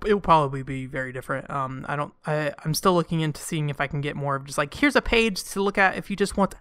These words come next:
the blog version of this page. Um, but for right now,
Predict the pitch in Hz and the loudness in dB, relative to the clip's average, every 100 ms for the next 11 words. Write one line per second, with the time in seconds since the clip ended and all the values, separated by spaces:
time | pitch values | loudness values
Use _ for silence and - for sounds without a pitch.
0 | _ 214 - 226 226 170 147 143 143 139 | _ 0 2 6 6 6 2 -4 -2 -6
1 | 135 139 - 156 131 - - - - - | -6 -10 -6 -6 -6 -10 -14 -18 -20 -20
2 | - - - 147 147 139 139 139 165 151 | -20 -6 6 8 8 6 0 0 2 2
3 | - 165 151 160 170 175 156 156 160 151 | 2 4 6 8 8 6 0 0 0 2
4 | 147 143 135 131 | 4 2 0 -4